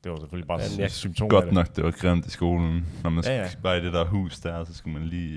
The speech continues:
Speaker 3: ja, med ældre,
Speaker 1: Ja, ja.
Speaker 3: så skulle man lige helt op i taget. Og <laughs>
Speaker 1: Ja, men
Speaker 2: Ja.
Speaker 1: til gengæld så, hvis, altså, mine bedsteforældre, de skrev stadig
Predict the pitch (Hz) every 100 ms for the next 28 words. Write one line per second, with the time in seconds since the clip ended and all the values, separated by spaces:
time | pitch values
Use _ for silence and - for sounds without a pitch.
0 | 78 - - - - - - - 85 90
1 | 92 80 87 87 82 87 87 87 85 80
2 | 82 - 87 82 76 76 82 80 82 101
3 | - 98 90 85 - - - 113 107 104
4 | 127 120 92 107 87 90 82 _ - -
5 | 87 78 76 - - _ _ _ 101 90
6 | 117 - 85 78 85 - - - 85 76